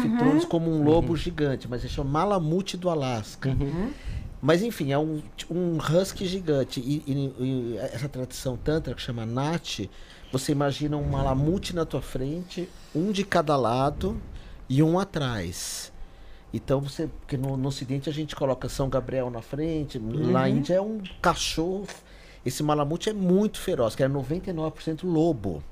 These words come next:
Speaker 2: Tanto que é proibido nos Estados Unidos, esse é você ter. E, e tem uma divindade que chama Kiomar, que é uma espécie de reiki tântrico. A Kiomar é uma divindade que ela, ela vai curar alguém, ela chama todos os jacarés,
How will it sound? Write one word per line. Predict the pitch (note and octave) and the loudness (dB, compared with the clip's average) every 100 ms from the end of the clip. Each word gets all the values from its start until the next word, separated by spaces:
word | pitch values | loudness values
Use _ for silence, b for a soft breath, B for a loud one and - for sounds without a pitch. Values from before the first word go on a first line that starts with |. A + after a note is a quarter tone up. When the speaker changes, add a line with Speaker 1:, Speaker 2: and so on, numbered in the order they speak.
| - b b b | -16 b b b
Speaker 2:
Tanto | - C3+ - | 0 2 4
que | |
é | D3+ | 2
proibido | E3+ E3 E3+ D#3+ | 2 -2 -2 -4
nos | D3+ C3+ | -4 -4
Estados | C3+ C#3 B2 A#2+ | -4 -2 -2 -2
Unidos, | C#3+ A#2 G2+ G2+ | -2 -2 -2 -4
esse | A2+ - A2+ | -4 -4 -4
é | G2 | -4
você | A2+ B2+ | -4 -6
ter. | - C#3+ C3 G2 - - - B B B B B B - | -2 2 4 2 -2 -14 -20 B B B B B B 0
E, | D#3 E3 E3 E3 D#3 D#3 | 2 2 2 2 2 2
e | D3+ | 0
tem | - G3+ | 4 4
uma | G#3+ | 4
divindade | F#3 E3 D#3 C3 D#3 F3 D#3 | 0 0 0 2 4 2 0
que | |
chama | - E3+ D3+ | -2 0 0
Kiomar, | - - A#3+ G#3 D#3 D#3 D3+ A2 - - - - b b b | -4 -4 -2 0 -2 0 0 -2 -6 -16 -20 -20 b b b
que | C#3+ | 0
é | |
uma | C#3+ | 0
espécie | C#3+ D#3+ D#3 B2+ | 0 0 0 -2
de | C#3+ | -2
reiki | A#2 D3+ F#3 F3 - | 2 4 2 0 -6
tântrico. | - D3+ E3+ D#3 - G#2 - | -4 -2 -2 -4 -6 -8 -6
A | A#2+ | -8
Kiomar | - E3 C#3 C#3 D#3+ | -4 -2 2 2 4
é | E3+ | 2
uma | D#3+ | 0
divindade | D3 D3 D3 C#3 D3 D3+ - | -2 -2 -2 2 0 0 -4
que | D#3 | 2
ela, | D3+ D#3+ D#3 B B B B B - | 4 4 0 B B B B B -8
ela | - B2 C3 | -2 0 0
vai | - C#3+ | 2 0
curar | - D#3 C#3+ | 2 2 4
alguém, | C3 A#2+ E3 | 4 2 0
ela | E3+ | 0
chama | D#3 F#3 D#3+ | 0 0 -2
todos | - G3 A#3 A#3 G#3 | -4 0 0 0 -2
os | D#3+ | 0
jacarés, | D#3+ D#3 D3 B2 B2+ D#3+ - - - | 0 0 -2 -2 -2 -2 -6 -14 -16